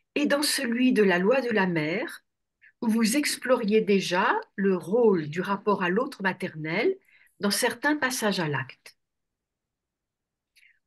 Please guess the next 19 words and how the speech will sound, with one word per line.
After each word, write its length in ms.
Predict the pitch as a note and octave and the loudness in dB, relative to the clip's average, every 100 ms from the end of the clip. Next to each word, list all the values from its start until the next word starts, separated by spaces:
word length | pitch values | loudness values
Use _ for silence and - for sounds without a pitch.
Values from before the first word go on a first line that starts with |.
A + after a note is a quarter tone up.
| _ | _
Au 120 | A#3+ | -2
travers 480 | A#3 - B3 A#3+ B3 | 0 0 2 4 2
de 100 | G3 | 2
cette 440 | F#3+ G#3+ - - - | 0 0 -2 -12 -8
très 280 | - D4 | -4 -4
courte 340 | - D4 - A#3 | -2 -2 -2 -4
présentation, 1000 | A3+ B3+ F#3+ F#3+ F3+ - - G3 B3+ - _ _ _ _ _ _ _ _ - | -2 -2 -2 0 -2 -4 -2 0 -2 -4 _ _ _ _ _ _ _ _ -2
on 100 | B3+ | 0
mesure 580 | B3+ C#4+ C#4 A#3 C4+ C4 - | 2 2 0 0 -2 -2 -2
la 140 | G#3+ | -2
constance 640 | A3 C#4+ C#4 - C4 C4+ | -2 -6 -8 -4 -2 0
de 80 | G#3 | 0
votre 300 | G3+ A3 - | 0 0 0
intérêt 600 | A3 A3 G#3+ G#3 A#3 C4 - | -2 0 0 0 -2 -4 -10
pour 420 | B3 B3 A3+ A#3 - _ _ _ _ _ _ _ | -12 -6 -6 -8 -18 _ _ _ _ _ _ _
la 160 | E3+ | -4
sexuation, 1040 | F#3 - - - E3+ - - F3 F#3+ C4 - _ _ _ _ _ - | 0 0 0 -2 -4 -4 -4 -2 -2 -2 -6 _ _ _ _ _ -4
les 140 | F#3 | 0
femmes, 580 | G3 - F3+ F3 A3 B3+ | 0 0 0 0 -2 -6